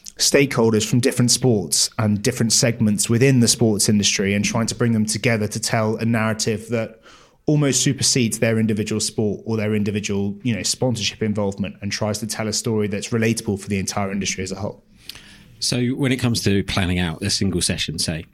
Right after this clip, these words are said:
Speaker 2: do you start with the sort of, "This is what we want this session to do," and then try and plug speakers into that? Or do you start with a speaker or a business that you'd like to focus on and work the other way around?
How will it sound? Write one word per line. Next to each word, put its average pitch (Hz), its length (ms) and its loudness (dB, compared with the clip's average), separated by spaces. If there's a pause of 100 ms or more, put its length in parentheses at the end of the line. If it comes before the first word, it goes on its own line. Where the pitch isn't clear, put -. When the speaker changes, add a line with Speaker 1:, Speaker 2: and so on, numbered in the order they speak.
Speaker 2:
do - 80 -2
you 101 40 0
start 107 220 -4
with 101 80 -6
the 92 40 -4
sort 110 240 -4
of, - 360 -18
"This 113 100 0
is 123 140 -2
what 110 100 -2
we 101 100 -2
want 98 200 -2
this 98 140 -4
session 98 260 -2
to - 80 -12
do," 113 260 -2
and 92 100 -2
then 92 140 0
try 90 160 -4
and 85 120 -4
plug 92 260 -6
speakers 85 680 -6
into 92 260 -4
that? 104 320 -6
Or 95 200 -4
do 87 120 -6
you 90 400 -4 (240)
start 95 280 -4
with 90 140 -8
a - 20 -6
speaker 156 380 -2
or 151 200 -4
a 82 40 -6
business 98 440 -4
that - 80 -6
you'd 87 120 -4
like 110 160 -4
to 107 80 -6
focus 95 360 -6
on 90 180 -4
and 90 200 -6
work 95 220 -8
the 107 100 -4
other 95 120 -6
way 69 80 -10
around? 65 280 -18